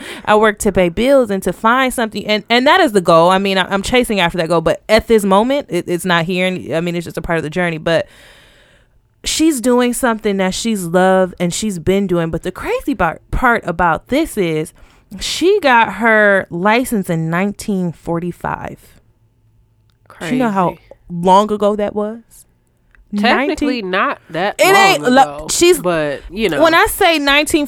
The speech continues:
Speaker 1: she's older, and this even brought more joy to my heart because I used to work at a senior facility.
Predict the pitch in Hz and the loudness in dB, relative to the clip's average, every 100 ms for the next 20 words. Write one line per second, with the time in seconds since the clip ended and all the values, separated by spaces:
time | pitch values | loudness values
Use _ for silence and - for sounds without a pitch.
0 | - 202 320 330 - 247 277 269 208 - | -4 -6 0 0 2 4 6 6 2 2
1 | 254 302 330 381 359 330 285 254 214 220 | 2 2 2 2 2 2 4 2 2 2
2 | 262 320 403 254 226 208 - 220 202 196 | 4 6 4 2 0 0 -2 -4 0 0
3 | 190 226 214 196 - 208 247 214 202 196 | 0 0 2 0 -4 -6 0 2 4 2
4 | - - 233 302 302 - 220 220 220 202 | -2 0 0 0 -2 -2 0 0 0 -2
5 | 196 262 294 - 165 156 143 - - | -4 -6 -8 -8 -8 -8 -8 -10 -14